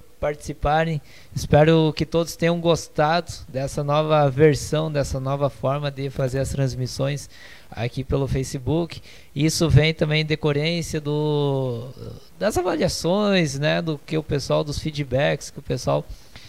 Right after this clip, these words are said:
é, deu ano passado. E a ideia é de evoluir cada vez mais.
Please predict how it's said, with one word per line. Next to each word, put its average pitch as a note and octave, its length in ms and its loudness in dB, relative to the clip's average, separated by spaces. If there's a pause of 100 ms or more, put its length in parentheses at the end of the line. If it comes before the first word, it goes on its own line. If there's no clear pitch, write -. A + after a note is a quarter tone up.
(120)
é, A#2+ 140 -2
deu D3+ 360 2
ano D3 180 0
passado. D#3 680 0 (380)
E A3 300 -2
a G3 140 4
ideia F#3 360 2
é - 20 0
de F#3 120 -2
evoluir F3 420 -4
cada E3+ 240 -2
vez F3+ 240 -4
mais. A2+ 420 -8